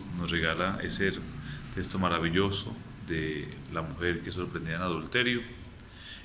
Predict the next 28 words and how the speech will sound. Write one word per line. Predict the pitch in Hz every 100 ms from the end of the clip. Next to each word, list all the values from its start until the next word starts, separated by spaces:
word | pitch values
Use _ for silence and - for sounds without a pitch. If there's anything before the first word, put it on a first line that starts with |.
| -
y |
presentada | 87 87 82 85 85 90
a |
los | 87
pies | 78 85
de | 80
Jesús. | 80 76 71 - - - - - - - - - - - - - - -
Jesús | 92 90 110
hoy | 123 117 113
nos | 113
regala | 92 87 85 85 101 104 -
una | 92
enseñanza | 95 - 82 82 82 85 95 98 92
de | 85
qué | - - 113
es | 117
la | 117
misericordia. | 98 82 73 82 78 71 82 - - - - - - - - - - - -
Y | 87 85
este | 85 -
evangelio | 113 107 95 95 98
también | 98 92 92 90
se | 95
puede | 95 101
llamar | 95 85 85 85
una | 98
segunda | 95 87 82 92
oportunidad. | 87 90 80 78 78 78